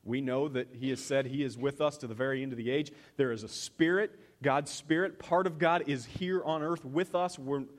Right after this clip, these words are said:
moving in and out of our lives with us all, all the time, and we have access to that. But the part that, that God is, the, the Father, the Godhead, um, is, is somewhere in a throne room, and that's what is described in this place.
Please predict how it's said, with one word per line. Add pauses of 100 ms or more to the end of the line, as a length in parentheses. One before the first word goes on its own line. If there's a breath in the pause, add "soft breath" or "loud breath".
(120)
moving
in
and
out
of
our
lives
with
us
all,
all
the
time,
and
we
have
access
to
that. (360 loud breath)
But
the
part
that,
that
God
is,
the,
the (180)
Father,
the
Godhead, (300 loud breath)
um,
is, (220)
is
somewhere
in
a
throne
room,
and
that's
what
is
described
in
this
place.